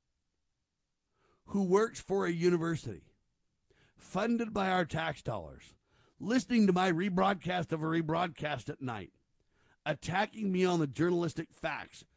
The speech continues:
or the accuracy and media facts of my discussion points,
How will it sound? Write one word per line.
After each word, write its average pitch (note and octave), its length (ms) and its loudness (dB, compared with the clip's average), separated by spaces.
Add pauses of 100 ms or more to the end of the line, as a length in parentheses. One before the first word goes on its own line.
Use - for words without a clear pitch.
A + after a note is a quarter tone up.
(240)
or C3+ 80 -4
the C#3+ 180 -4
accuracy F3 720 -4
and D#3 100 2
media E3 300 0
facts E3 460 -6
of D3 80 -6
my D#3 340 -4 (840)
discussion C3 580 -4
points, - 480 -16